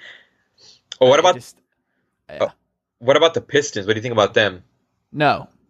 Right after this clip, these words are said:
Speaker 2: I, I don't want that at all. I don't want Westbrook, and I don't want, like, the, the, the su-, former athletic superstar retirement home Detroit is becoming with
Speaker 1: Westbrook
Speaker 2: Blake
Speaker 1: and
Speaker 2: Griffin
Speaker 1: Rose.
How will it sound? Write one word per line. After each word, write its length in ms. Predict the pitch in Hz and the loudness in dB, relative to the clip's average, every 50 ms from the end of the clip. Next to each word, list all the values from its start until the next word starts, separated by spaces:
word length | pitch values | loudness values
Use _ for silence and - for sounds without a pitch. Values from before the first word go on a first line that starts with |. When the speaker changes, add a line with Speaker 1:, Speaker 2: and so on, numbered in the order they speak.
| _ - | _ -6
Speaker 2:
I, 240 | 120 120 117 90 113 | -4 -2 -2 -2 -2
I 40 | 123 | -2
don't 160 | 131 123 117 | -2 -2 -2
want 180 | 117 107 - - | -2 -6 -6 -8
that 120 | 95 87 | -10 -10
at 80 | 90 82 | -8 -10
all. 200 | 69 57 - - | -12 -12 -12 -8
I 60 | - | -4
don't 140 | 123 135 135 | -4 -2 -2
want 180 | 135 135 107 60 | -2 -4 -4 -4
Westbrook, 420 | 101 113 113 - - 113 104 - | -6 -8 -8 -8 -8 -8 -6 -4
and 80 | 127 135 | -2 0
I 40 | 170 | 0
don't 160 | 202 220 214 | 0 0 0
want, 180 | 202 190 175 - | 0 -2 -2 0
like, 240 | 139 139 127 - - | 0 0 0 0 0
the, 300 | 139 120 113 107 107 95 | 0 0 2 0 -2 -4
the, 220 | 95 101 - 120 120 _ _ _ _ | -6 -8 -8 -8 -10 _ _ _ _
the 160 | - 135 123 | -8 -6 -6
su-, 200 | - - - 127 - - | -6 -6 -8 -8 -8 -6
former 440 | - 135 147 151 151 143 139 131 - | -4 -4 -2 0 2 2 2 2 2
athletic 400 | - 120 - - 123 123 123 - | 0 -2 -2 0 0 0 0 -2
superstar 760 | - - 131 113 - 123 120 - - 110 104 104 104 104 107 - _ _ _ _ _ | -4 -8 -8 -6 -6 -8 -8 -4 -2 0 0 2 0 0 -2 -6 _ _ _ _ _
retirement 520 | - 120 - - 120 107 107 107 104 - - | -10 -8 -4 0 0 0 0 -2 -4 -6 -6
home 300 | 110 98 87 92 120 - - | -8 -8 -8 -10 -12 -12 -10
Detroit 300 | - 107 - - 113 98 | -12 -10 -4 -4 -2 -2
is 80 | 98 - | -4 -6
becoming 480 | - - 104 - 92 90 85 78 80 - _ _ - | -6 -10 -8 -6 -8 -8 -8 -10 -12 -14 _ _ -8
with 300 | - 117 110 107 - _ - 117 | -4 -4 -4 -4 -6 _ -20 -14
Speaker 1:
Westbrook 500 | - 107 107 107 101 101 - - 117 101 | -6 0 2 2 2 0 0 0 0 0
Speaker 2:
Blake 20 | 107 | 2
Speaker 1:
and 60 | 104 - | 0 2
Speaker 2:
Griffin 200 | 101 101 101 104 | 4 4 4 4
Speaker 1:
Rose. 240 | 104 107 117 120 | 2 0 -2 -2